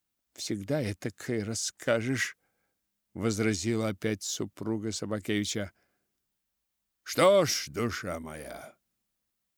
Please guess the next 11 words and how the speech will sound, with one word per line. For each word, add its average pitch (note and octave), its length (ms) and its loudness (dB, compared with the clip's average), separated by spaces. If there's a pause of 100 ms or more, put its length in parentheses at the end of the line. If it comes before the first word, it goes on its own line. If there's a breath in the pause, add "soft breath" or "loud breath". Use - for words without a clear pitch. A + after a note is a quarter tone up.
сказал F2+ 480 -4
Собакевич, F2+ 720 -6 (360)
«если E3 440 6
б A#2+ 120 4
я C#3+ 180 8
сам B2 380 4
это G#2+ 260 4
делал, C3+ 600 6 (920)
но G2+ 140 0
я B2+ 200 8
тебе B2 280 2